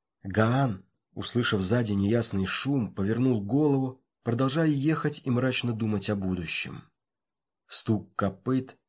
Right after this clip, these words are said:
явственнее выделился в лесном гуле. Гаан остановился, и, задыхаясь,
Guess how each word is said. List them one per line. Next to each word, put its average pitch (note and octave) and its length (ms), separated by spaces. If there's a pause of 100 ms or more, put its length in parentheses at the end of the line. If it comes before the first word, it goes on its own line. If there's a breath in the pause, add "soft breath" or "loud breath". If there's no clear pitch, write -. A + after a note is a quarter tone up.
(220)
явственнее C#3 720
выделился A#2 560
в A2+ 60
лесном G#2+ 440
гуле. F#2 460 (800)
Гаан A#2 420
остановился, A2+ 960 (680)
и, G#2+ 100
задыхаясь, F#2+ 880